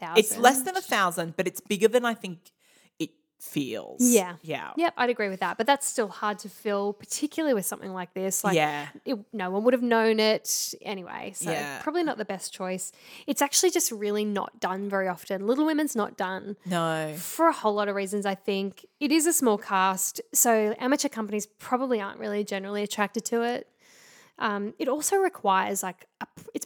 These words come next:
Speaker 2: pretty demanding on the cast.
Speaker 1: Yes.
Speaker 2: Like, you've gotta
Speaker 1: It's a big
Speaker 2: have,
Speaker 1: thing.
Speaker 2: you gotta have an absolute, like, dynamite of a Joe.
Speaker 1: Yeah.
Speaker 2: It's a big thing for everyone, particularly the men,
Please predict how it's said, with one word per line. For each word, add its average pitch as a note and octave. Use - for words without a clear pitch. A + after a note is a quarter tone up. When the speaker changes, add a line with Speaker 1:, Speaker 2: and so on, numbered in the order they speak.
Speaker 2:
pretty D#4
demanding G3+
on F#3+
the G3
cast. A3+
Speaker 1:
Yes. B2+
Speaker 2:
Like, A#3
you've B3
gotta B3+
Speaker 1:
It's A#3
a -
big B3
Speaker 2:
have, G#3+
Speaker 1:
thing. C#3+
Speaker 2:
you A3+
gotta C#4+
have C4
an A3+
absolute, G#3
like, -
dynamite F#3+
of F#3+
a G3
Joe. F#3
Speaker 1:
Yeah. D3
Speaker 2:
It's A3
a B3+
big D#4
thing F4+
for -
everyone, G#3+
particularly D4
the B3+
men, G#3